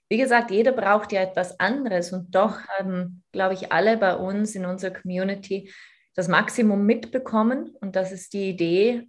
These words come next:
Ähm, wenn du jetzt, ähm, deine eins zu eins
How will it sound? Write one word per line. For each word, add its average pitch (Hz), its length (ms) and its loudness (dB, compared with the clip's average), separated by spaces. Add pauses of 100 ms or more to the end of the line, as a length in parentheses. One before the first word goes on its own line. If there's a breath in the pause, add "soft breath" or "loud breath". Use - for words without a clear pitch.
(100)
Ähm, 190 380 4 (560 soft breath)
wenn 233 240 6
du 302 100 -2
jetzt, 240 560 2
ähm, 202 460 -2 (120)
deine 190 320 2
eins 202 300 0
zu - 140 -6
eins 214 580 2